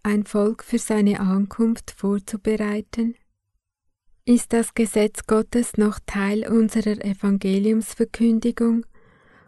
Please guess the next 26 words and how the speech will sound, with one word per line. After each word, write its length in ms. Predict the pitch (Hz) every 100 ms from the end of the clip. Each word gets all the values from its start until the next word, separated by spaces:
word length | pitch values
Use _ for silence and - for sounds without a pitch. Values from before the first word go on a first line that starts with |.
| _ _ _ -
Oder 280 | 233 220 220
lassen 420 | 202 214 - 226
wir 220 | 233 226
uns 200 | 226 -
von 220 | - 214
dem 180 | 214 202
letzten 500 | 202 202 - - 226
Widerspruch 720 | 220 220 240 - 226 226 - 226
herausfordern, 1000 | 208 202 202 - 214 202 196 202 190 - - - - _ - -
dass 240 | 220 202
das 240 | - 202 -
Gesetz, 680 | 202 - 208 240 - - - -
das 240 | 220 -
uns 220 | 208 202
am 120 | 202 185
Ende 380 | 190 208 247
von 220 | 247 220 208
der 140 | 202
ganzen 520 | - 190 214 - 240
Welt 320 | 220 208 208 -
unterscheiden 840 | 202 196 208 - 185 190 220 214
wird, 400 | 214 214 - - - - - _ -
nicht 320 | 220 - -
gehalten 600 | 220 190 185 190 - 220
werden 400 | 214 220 226 226
kann? 460 | - 226 220 233